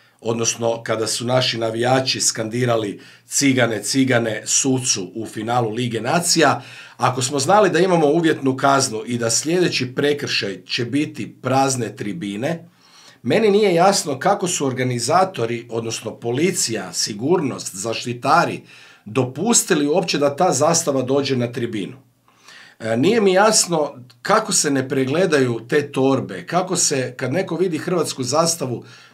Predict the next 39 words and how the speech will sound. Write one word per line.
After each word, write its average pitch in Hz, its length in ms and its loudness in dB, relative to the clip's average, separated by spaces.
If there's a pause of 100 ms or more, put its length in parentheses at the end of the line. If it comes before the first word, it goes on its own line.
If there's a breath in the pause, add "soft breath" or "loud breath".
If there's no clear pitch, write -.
zašto 180 340 0
ne 156 120 0
raširi 143 440 2
zastavu, 143 520 0
zašto 147 340 -2
ne 131 160 -4
pogleda 131 400 -2
cijelu 135 340 -4
zastavu, 131 580 -2 (240 loud breath)
da 135 160 0
li 151 120 0
nešto 147 340 0
na 123 100 -2
njoj 131 320 0
piše, 135 360 0
da 113 140 -4
li 143 120 -2
ima 156 160 -2
neka 131 300 -4
obilježja 135 760 -2 (300 loud breath)
kojima 131 420 2
tamo 147 300 2
nije 135 280 2
mjesto. 123 640 0 (800 soft breath)
Da 131 160 0
se 131 180 0
to 226 140 4
sve 214 400 4
odradilo 156 580 4
kako 120 280 -6
spada, 165 520 2
sigurno 175 440 2
ta 165 200 2
zastava 147 460 2
ne 147 300 4
bi 117 120 -4
došla 117 380 -2
do 101 120 -6
tribine. 98 640 -8